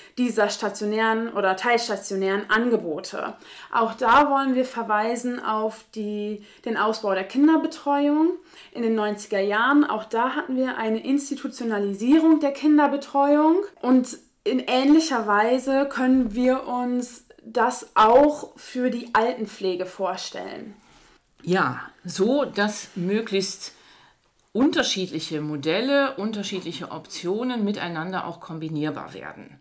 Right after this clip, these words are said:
Speaker 2: Ja, dass man, äh, eine Wei-, Zeit lang zu Hause bleiben kann, dass in die Häuslichkeit möglichst gute Unterstützung kommt, dass eventuell auch, ähm, der,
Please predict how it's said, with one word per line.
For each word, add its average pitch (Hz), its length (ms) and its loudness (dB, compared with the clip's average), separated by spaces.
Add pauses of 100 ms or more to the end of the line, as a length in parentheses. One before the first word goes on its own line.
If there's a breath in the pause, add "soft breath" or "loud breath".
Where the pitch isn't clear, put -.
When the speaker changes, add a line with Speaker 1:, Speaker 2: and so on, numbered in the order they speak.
Speaker 2:
Ja, 170 200 -10
dass 160 220 -10
man, 131 260 -10 (480 loud breath)
äh, 165 220 -6 (480)
eine 160 400 -10
Wei-, 156 300 -12
Zeit 160 240 -8
lang 139 260 -8
zu 151 220 -10
Hause 147 240 -10
bleiben 240 400 -2
kann, 190 320 -4
dass 160 260 -8
in 165 160 -12
die 156 140 -6
Häuslichkeit 156 840 -10
möglichst 175 440 -10
gute - 240 -14
Unterstützung 208 640 -10
kommt, 175 400 -8
dass 160 180 -10
eventuell 156 600 -10 (340 loud breath)
auch, 180 380 -4
ähm, 156 300 -8 (420 soft breath)
der, 165 140 -10